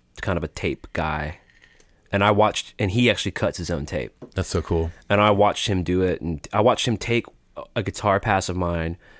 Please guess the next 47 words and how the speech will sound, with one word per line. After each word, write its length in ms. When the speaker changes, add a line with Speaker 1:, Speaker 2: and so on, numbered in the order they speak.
Speaker 1:
cut 220
up 100
the 80
tape, 380
run 220
it 100
through 260
a, 120
a 60
tape 420
delay. 580
Speaker 2:
Wow. 440
Speaker 1:
And, 120
like, 160
fuck 300
it 80
up. 260
And 120
when 100
you're 100
doing 240
that, 240
you're 160
committing 420
to 160
it 60
'cause 160
you're 80
printing 520
it. 120
Speaker 2:
You're 120
very 520
<laughs> 0
com-, 220
Speaker 1:
You're, 100
Speaker 2:
committing 200
Speaker 1:
you're, 100
like, 160
Speaker 2:
to 120
it. 80
Speaker 1:
you're, 120
like, 220
ruining 520
the 80
take 520
if 180
you, 100